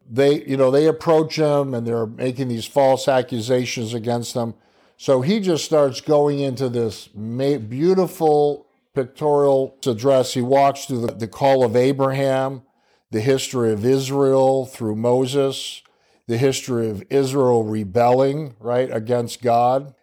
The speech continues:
and then the tabernacle in the wilderness. And then finally, he gets to the real root issue. And that's where I want to enter into this story.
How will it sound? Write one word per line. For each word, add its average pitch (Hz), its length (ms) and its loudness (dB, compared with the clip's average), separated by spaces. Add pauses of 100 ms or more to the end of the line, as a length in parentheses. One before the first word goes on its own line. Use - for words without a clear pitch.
and 117 160 -4
then 113 320 0
the 110 100 -6
tabernacle 135 1040 0
in 120 80 -4
the 117 80 -2
wilderness. 131 720 -2 (400)
And 127 160 -2
then 127 160 2
finally, 139 1120 0 (400)
he 135 160 -4
gets 139 320 2
to 135 120 0
the 123 120 2
real 139 340 2
root 127 380 0
issue. 104 640 -4 (100)
And 113 380 0
that's 127 320 2
where 135 100 4
I 127 60 4
want 123 260 0
to - 100 -10
enter 123 320 0
into 117 140 -2
this 107 200 -4
story. 104 760 0